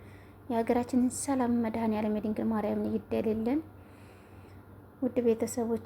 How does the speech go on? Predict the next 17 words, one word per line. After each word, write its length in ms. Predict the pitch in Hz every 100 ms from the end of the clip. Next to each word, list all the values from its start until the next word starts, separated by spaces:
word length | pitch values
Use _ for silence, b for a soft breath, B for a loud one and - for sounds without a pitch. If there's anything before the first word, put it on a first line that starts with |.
| 240
ሲጀምሩ 720 | - 240 - 233 226 226 226 240 247 254
ሸር፣ 300 | - 233 226 226
ሰብስክራይብ፣ 600 | 269 254 - - 214 214
ላይክ 300 | 214 220 220 -
እያደረጋችሁ 800 | 220 214 208 208 208 214 - 214
ጀምሩ። 440 | 220 214 226 226 247 294 - -
እስከ 200 | - -
መጨረሻው 460 | 233 220 226 202 220
ድረስ 220 | 214 226 -
ቪዲዮውን 420 | - 208 220 226 220
ተከታተሉኝ። 1000 | 220 208 214 208 208 233 214 220 240 311 - B B B B B B B -
ኮሜንት 380 | 262 226 220
አስተያየታችሁን 720 | 220 - 208 214 214 208 - 220
በኮሜንት 420 | 220 233 214 208
መስጫው 380 | 214 208 - 208
ላይ 140 | 208
አስቀምጡልኝ። 920 | 208 214 - 214 214 214 226 214 233